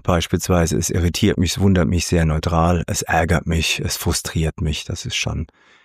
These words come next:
etwas härter. Ein zweites Beispiel.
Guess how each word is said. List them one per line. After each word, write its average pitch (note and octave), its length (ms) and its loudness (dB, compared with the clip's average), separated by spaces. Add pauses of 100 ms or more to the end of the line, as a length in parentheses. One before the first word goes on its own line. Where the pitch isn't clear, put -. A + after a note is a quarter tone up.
etwas - 400 -2 (300)
härter. E2+ 680 -2
Ein D2 460 -2 (120)
zweites F#2 460 -4
Beispiel. F2 720 -2